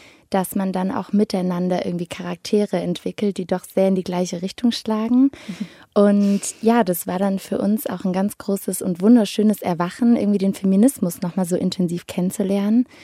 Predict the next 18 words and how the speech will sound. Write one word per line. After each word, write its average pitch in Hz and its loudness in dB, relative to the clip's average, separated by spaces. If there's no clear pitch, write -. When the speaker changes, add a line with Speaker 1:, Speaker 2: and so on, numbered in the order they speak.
Speaker 1:
Und 190 4
wir 180 4
haben 185 4
dann 175 2
die 185 2
gleichen 185 2
Bücher 226 2
gelesen, 190 2
stundenlang 190 0
bis - -2
in 196 -2
die 180 0
Nächte 185 0
darüber 175 -2
gesprochen 226 2
und 185 0
Speaker 2:
Mhm. 202 -2
Speaker 1:
auch 185 0